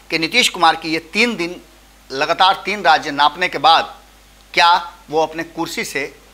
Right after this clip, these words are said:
अलग होकर के किसी और को कुर्सी पर बैठाएंगे, और किसी और का मतलब तेजस्वी यादव ही होता है,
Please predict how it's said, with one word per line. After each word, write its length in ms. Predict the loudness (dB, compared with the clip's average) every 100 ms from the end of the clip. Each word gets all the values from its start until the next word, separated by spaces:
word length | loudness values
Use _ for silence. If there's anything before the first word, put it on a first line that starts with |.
| _ _ -6
अलग 260 | 0 2 2
होकर 260 | -4 -4 -4
के 200 | -4 -6 -8 -20 _
किसी 260 | -10 -10 -8 2
और 200 | 2 2
को 140 | -6
कुर्सी 300 | -12 -14 -10
पर 120 | -10
बैठाएंगे, 440 | -6 -6 -2 -2 -2
और 100 | -6
किसी 280 | -10 -10
और 160 | -4 -4
का 140 | -2
मतलब 280 | -6 -6 -10 -8
तेजस्वी 380 | -12 -10 -8 -2
यादव 240 | -2 -2
ही 80 | -8
होता 300 | -12 -2 2
है, 220 | 4 2